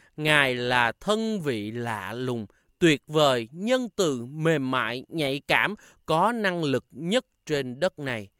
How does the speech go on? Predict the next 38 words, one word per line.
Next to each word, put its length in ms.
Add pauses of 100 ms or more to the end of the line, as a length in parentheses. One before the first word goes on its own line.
(340)
Rồi 260
bạn 280
hỏi 240
lại, 280 (260)
"Mục 140
sư 180
John 300
ơi, 220 (460)
trên 160
đất 140
này 220
hả?" 400 (840)
Đúng 240
vậy, 400 (640)
trên 200
đất 220
này. 400 (760)
Điều 180
chúng 200
ta 120 (100)
cần 260
phải 160
hiểu 280
đó 180
là 220 (260)
Đức 120 (100)
Chúa 200
Cha 380
không 420
ở 300
trên 200
đất 160
này, 280 (340)
Ngài 300
hiện 380
ở 220
trên 360
ngai 380